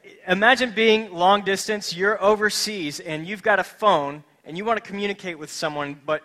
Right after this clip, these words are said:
you're only allowed to speak into the phone, and you can never hear what the other person is saying.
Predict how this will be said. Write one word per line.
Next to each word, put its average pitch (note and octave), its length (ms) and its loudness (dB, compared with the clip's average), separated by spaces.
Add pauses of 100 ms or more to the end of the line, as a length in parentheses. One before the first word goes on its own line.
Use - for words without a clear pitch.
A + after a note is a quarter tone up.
you're F3+ 280 -6
only G3+ 220 0
allowed F#3 260 2
to D3+ 60 -10
speak - 380 -10
into D#3+ 120 -8
the C#3 80 -14
phone, D3+ 320 -4
and D#3+ 100 -8
you E3+ 80 -8
can D#3 180 -12
never D#3 300 0
hear D#3 300 -8
what C#3+ 160 -10
the D3 100 -10
other C3+ 140 -8
person C3 380 -12
is A#2+ 100 -12
saying. A#2+ 400 -10